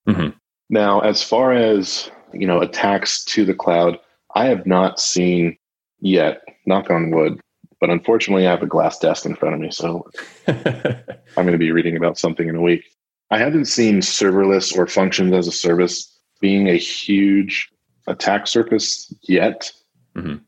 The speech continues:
Speaker 2: But I'm sure as the different, you know, organizations and industries start to refactor their applications from the traditional lift and shift using virtual machines to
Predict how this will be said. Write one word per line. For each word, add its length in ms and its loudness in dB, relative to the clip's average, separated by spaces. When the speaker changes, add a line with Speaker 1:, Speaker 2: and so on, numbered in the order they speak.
Speaker 2:
But 220 0
I'm 140 4
sure 300 2
as 380 2
the 100 2
different, 460 0
you 140 0
know, 100 2
organizations 760 0
and 120 2
industries 480 2
start 260 0
to 60 0
refactor 800 0
their 140 2
applications 800 -2
from 320 0
the 200 0
traditional 480 2
lift 220 0
and 120 0
shift 340 0
using 400 0
virtual 320 2
machines 540 0
to 320 -2